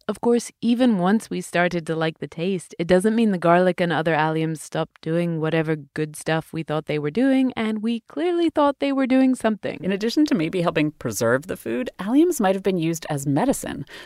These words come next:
Speaker 2: Researchers have seen monkeys use garlic in ways that look like they're self-medicating, and onions and garlic and other alliums have been used in traditional human medicine around the world.
Speaker 1: Garlic especially. It was used in some of the earliest dishes found, but it's also one of the very few plants that shows up in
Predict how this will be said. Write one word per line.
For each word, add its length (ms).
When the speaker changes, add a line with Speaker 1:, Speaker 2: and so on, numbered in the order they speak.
Speaker 2:
Researchers 520
have 120
seen 180
monkeys 480
use 200
garlic 440
in 160
ways 260
that 200
look 160
like 160
they're 160
self-medicating, 1040
and 280
onions 360
and 140
garlic 340
and 120
other 160
alliums 440
have 100
been 140
used 240
in 140
traditional 500
human 260
medicine 380
around 240
the 80
world. 360
Speaker 1:
Garlic 380
especially. 720
It 60
was 180
used 200
in 180
some 80
of 80
the 140
earliest 380
dishes 340
found, 340
but 160
it's 180
also 420
one 240
of 120
the 100
very 580
few 300
plants 560
that 180
shows 320
up 160
in 240